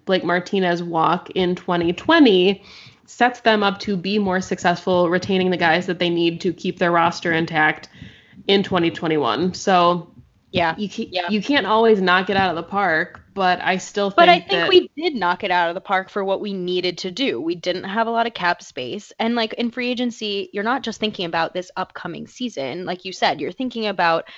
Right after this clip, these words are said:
Speaker 2: the year after that and the year after that. And it's like, or at least a good G M is thinking about,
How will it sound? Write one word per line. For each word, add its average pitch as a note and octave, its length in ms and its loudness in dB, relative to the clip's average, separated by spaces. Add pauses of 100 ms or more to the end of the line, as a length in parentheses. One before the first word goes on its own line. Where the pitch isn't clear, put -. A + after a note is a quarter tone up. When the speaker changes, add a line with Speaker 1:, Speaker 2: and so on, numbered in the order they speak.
(380)
Speaker 2:
the F#3 80 -2
year E3+ 240 2
after D#3 300 -2
that D#3+ 320 2
and E3 120 -2
the D#3 60 -6
year D#3 180 -4
after D#3 320 -2
that. D#3 320 0
And G3+ 80 0
it's G3 160 -6
like, G3 240 -4 (340)
or G#3 260 0
at A3+ 80 4
least A#3 180 0
a F#3 40 4
good G#3+ 300 4
G F3 220 0
M D#3 220 -2
is - 120 -12
thinking F3+ 340 -6
about, D#3 420 0